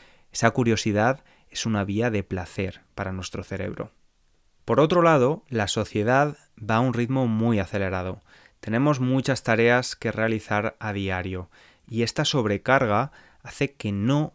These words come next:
pongamos los cinco sentidos en lo que hacemos. Que hagamos muchas cosas, pero sin atención, sin concentración. Simplemente queremos tachar con un bolígrafo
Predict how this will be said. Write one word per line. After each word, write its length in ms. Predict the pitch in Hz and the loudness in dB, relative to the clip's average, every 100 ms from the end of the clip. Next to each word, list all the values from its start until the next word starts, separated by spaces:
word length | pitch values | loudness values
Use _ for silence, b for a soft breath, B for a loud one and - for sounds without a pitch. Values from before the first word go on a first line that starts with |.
| _ | _
pongamos 580 | 117 107 101 104 107 101 | -4 -2 -2 -2 -6 -6
los 240 | 98 - | -8 -6
cinco 300 | 135 131 131 | -4 -2 -4
sentidos 640 | 127 117 110 107 117 - - | -4 -4 -2 -2 -4 -6 -10
en 160 | 104 | -6
lo 120 | 95 90 | -6 -8
que 80 | |
hacemos. 560 | 98 - 92 95 - - _ _ _ _ _ _ _ - | -12 -10 -12 -10 -12 -14 _ _ _ _ _ _ _ -6
Que 120 | 120 | 0
hagamos 440 | 104 131 131 107 | 2 2 2 -2
muchas 440 | 120 139 143 147 - | 0 0 2 -2 0
cosas, 580 | 143 - 117 147 - b b b b | -4 -2 -2 -4 -8 b b b b
pero 240 | - 110 139 | 0 2 2
sin 240 | - 120 | 2 2
atención, 680 | 107 - 92 87 104 92 - | 0 -2 -6 -6 -6 -6 -10
sin 320 | - - 110 104 | -14 -8 -6 -6
concentración. 840 | 101 92 98 95 - 104 90 87 b b b b _ | -6 -6 -6 -8 -6 -4 -4 -10 b b b b _
Simplemente 840 | - - 135 143 135 123 110 117 156 - | -6 0 0 2 2 0 -2 -6 -6 -8
queremos 560 | 92 95 110 - - _ | -6 -2 -4 -6 -12 _
tachar 640 | - - - 120 120 - - - | -16 -8 0 2 2 -4 -20 -12
con 180 | 95 107 | -4 -2
un 100 | 127 | 2
bolígrafo 680 | 120 110 107 107 110 123 | 2 2 0 -2 -4 -6